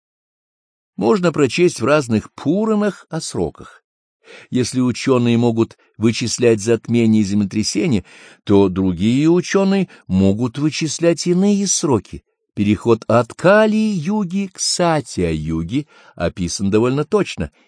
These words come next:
и тягость времени указана. Триста девяносто шестое. Когда указываю на благотворность признательности, не хочу сказать, что в ней кто-то нуждается, но она сама по себе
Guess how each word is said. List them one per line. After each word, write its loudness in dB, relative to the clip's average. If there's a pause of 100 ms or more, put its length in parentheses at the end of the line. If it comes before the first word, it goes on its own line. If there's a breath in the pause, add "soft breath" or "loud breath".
и -2
тягость -2
времени -4
указана. -10 (1400)
Триста -2
девяносто -2
шестое. -8 (1160)
Когда 2
указываю 4
на 2
благотворность 0
признательности, -6 (720)
не 0
хочу 0
сказать, -4
что -2
в -8
ней -2
кто-то -4
нуждается, -2 (280)
но -4
она 0
сама -2
по -8
себе 0